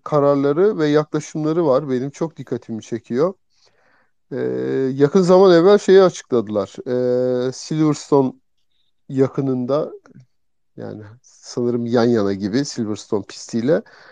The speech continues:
e, yeni bir, e, kampüs, fabrika, e, neyse bunun ismi, bir üs, e, yapacağını açıkladı, e,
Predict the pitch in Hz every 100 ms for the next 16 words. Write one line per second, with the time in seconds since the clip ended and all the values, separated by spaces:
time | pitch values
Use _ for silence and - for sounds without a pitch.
0 | _ _ _ 127 127 123 135 165 165 190
1 | - - 139 139 143 - _ _ - -
2 | 160 151 180 143 - - - 143 143 139
3 | 147 139 127 139 - 123 123 123 127 123
4 | 147 147 143 117 117 117 110 - - 135
5 | 151 - 123 139 139 165 151 - - -
6 | _ _ - 151 117 117 123 147 131 135
7 | 139 120 - - 110 92 92 - _ -